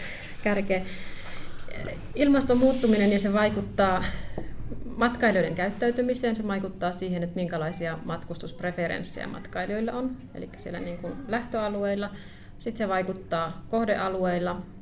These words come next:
että minkälaisia aktiviteetteja meidän voidaan tarjota, minkälaista vetovoimaisuutta on mahdollista tulevaisuudessa olla matkailualueilla. Ja sitten se vaikuttaa siihen vielä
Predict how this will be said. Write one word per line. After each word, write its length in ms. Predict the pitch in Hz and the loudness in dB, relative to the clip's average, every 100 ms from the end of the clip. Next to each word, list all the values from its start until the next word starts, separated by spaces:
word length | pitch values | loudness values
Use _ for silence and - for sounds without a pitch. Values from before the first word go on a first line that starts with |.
| - - - - | -16 -16 -16 -10
että 220 | 170 170 - - - - - | -6 -6 -8 -10 -12 -12 -8
minkälaisia 600 | 190 180 165 170 170 170 | -4 0 0 0 -2 -2
aktiviteetteja 640 | 175 175 165 160 170 160 | -2 -4 -4 -4 -6 -6
meidän 340 | 160 - 165 - | -6 -6 -8 -6
voidaan 320 | 165 165 160 | -4 -4 -6
tarjota, 540 | 202 226 226 202 202 196 - - | -2 0 0 0 -2 -4 -10 -10
minkälaista 560 | 185 170 160 156 - 170 | -6 -4 -2 -4 -4 -4
vetovoimaisuutta 1080 | 170 170 160 160 - - 180 185 180 - 175 - - - - - - - - - - | -2 -2 -2 -4 -6 -8 -8 -8 -8 -8 -8 -10 -14 -14 -14 -14 -14 -16 -14 -14 -2
on 140 | 196 185 | 0 2
mahdollista 580 | 180 180 175 175 175 170 | 2 2 0 0 -2 -4
tulevaisuudessa 920 | 180 165 165 170 180 175 175 - 180 - - - - | -2 -2 0 -2 -2 -2 -2 -2 0 0 0 -2 2
olla 240 | 202 190 | 4 4
matkailualueilla. 1120 | 180 180 - 175 170 170 170 165 165 160 165 - - - - - - - | 2 0 0 0 2 2 2 0 -2 -2 -6 -6 -10 -14 -14 -16 -10 -4
Ja 160 | 170 170 | -4 -4
sitten 180 | 196 185 | -8 -4
se 80 | 165 | -2
vaikuttaa 600 | 170 175 - 165 156 - - - | -2 -4 -4 -4 -4 -8 -12 -10
siihen 360 | - 151 175 | -8 -6 -6
vielä 240 | 165 175 | -4 -4